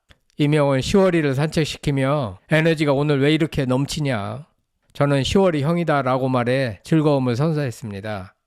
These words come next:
이명은 시월이가 꼬질하다, 안 씻은 지 좀 됐다라며 애견용 드라이기를 샀다라고 밝혔습니다. 그는 친구가 애견 미용사라 목욕시키는 방법을 알려준다고 해서 그에게 씻기는 방법을 배우기로 했다고 전했습니다.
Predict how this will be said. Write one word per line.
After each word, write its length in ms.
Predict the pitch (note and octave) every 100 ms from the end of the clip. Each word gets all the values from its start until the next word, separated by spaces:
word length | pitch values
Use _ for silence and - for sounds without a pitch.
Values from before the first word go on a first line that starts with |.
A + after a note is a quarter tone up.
| _
이명은 720 | - D#3 D#3 C3 A#2+ E3 C#3 F2+
시월이가 460 | - F#3 E3+ D#3
꼬질하다, 880 | C3 G3 F#3+ F3 D#3+ B2 A2+ B2 A#2+ -
안 240 | D#3 D#3
씻은 400 | - G3 E3 E3
지 100 | D3+
좀 220 | C#3 C#3
됐다라며 800 | A#2+ C#3 D3+ C3 A#2 A#2+ E3 A#2
애견용 640 | D#3 D#3 E3+ D#3+ D3+ C3+
드라이기를 640 | A#2+ D3 D#3+ D3+ D3+ C#3+ C3
샀다라고 540 | - - F3 D3+ B2
밝혔습니다. 920 | A#2 C3 C#3 - A#2 G2+ A2+ G#2 F#2 _ _ _ _
그는 260 | - D3 C#3
친구가 580 | - G3 F#3+ E3+ D3 C#3+
애견 360 | D3 D3+ C#3+
미용사라 840 | C3+ D3+ D3+ C3+ B2+ C3 D3+ A#2 -
목욕시키는 680 | D#3 D#3+ E3 - E3+ E3+ D3
방법을 480 | B2+ C#3+ D3 C#3 C3+
알려준다고 720 | C3 D3 D3+ C#3+ C#3+ C3+ B2+
해서 540 | A#2 - D3 C3 F#2+
그에게 320 | - D#3 D3 C#3+
씻기는 420 | - G#3+ G3 E3+
방법을 600 | C3+ D3 D3 C#3 C3+ A#2
배우기로 480 | - D3+ D#3 D3 C3
했다고 360 | F3 D3+ C3
전했습니다. 880 | - B2+ B2 - A2 G#2 A2+ G#2 F#2